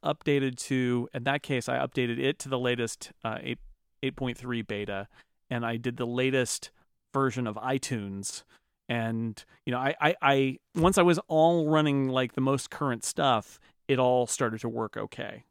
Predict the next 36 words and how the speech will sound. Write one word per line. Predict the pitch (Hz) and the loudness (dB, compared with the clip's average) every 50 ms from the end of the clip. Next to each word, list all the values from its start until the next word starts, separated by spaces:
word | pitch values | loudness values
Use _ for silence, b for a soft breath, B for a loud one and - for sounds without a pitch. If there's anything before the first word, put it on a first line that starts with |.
| _ _ - | _ _ -6
And | - 123 123 120 117 - _ _ | -4 -4 -2 -4 -4 -6 _ _
I | - 127 | -2 -2
would | 127 131 123 | 0 -2 -2
say | - 143 | -4 -2
right | 127 131 131 135 139 | 0 0 0 0 0
now, | 135 131 127 | -2 -2 -4
'cause | 123 - 113 | -4 -6 -8
I'm | 113 113 113 | -8 -6 -6
on | 113 110 | -6 -6
the | 107 | -8
finals | - - - 113 117 120 117 110 104 98 98 - - | -8 -6 -6 -4 -4 -4 -4 -6 -6 -8 -10 -12 -14
of | - - - | -14 -12 -12
eight | 104 107 104 - | -12 -12 -12 -12
point | - 113 110 - | -14 -14 -14 -12
three | - - 147 151 147 139 | -10 -6 -4 -2 -2 -2
and | 120 110 | -2 -4
the | 101 | -4
most | 101 104 101 110 107 - - | -6 -8 -8 -8 -10 -10 -10
recent | 113 107 101 104 | -10 -10 -10 -10
version | 101 101 101 104 | -10 -12 -12 -12
of | 101 98 | -8 -6
iTunes | - 123 123 120 - 127 117 110 107 107 | -4 -4 -6 -6 -6 -6 -6 -6 -6 -8
and | 101 104 | -10 -10
the | 104 | -10
most | 104 110 117 110 - | -8 -8 -8 -8 -8
recent | 117 110 - 120 110 | -8 -10 -10 -10 -10
version, | 104 104 104 - 113 107 B B B B B | -10 -10 -10 -10 -12 -14 B B B B B
ten | - 131 117 | -6 -6 -4
point | - 113 104 98 | -4 -6 -8 -8
ten | - 123 113 | -8 -8 -8
point | - 110 98 | -6 -8 -10
three | - - 101 95 95 - - b b b b _ - | -10 -8 -8 -8 -8 -10 -12 b b b b _ -8
of | - 117 | -4 -2
O | 120 113 | -2 -2
S | 107 98 | -2 -4
ten, | - - 170 156 123 110 104 110 110 | -4 -4 -2 -2 -2 -2 -4 -6 -8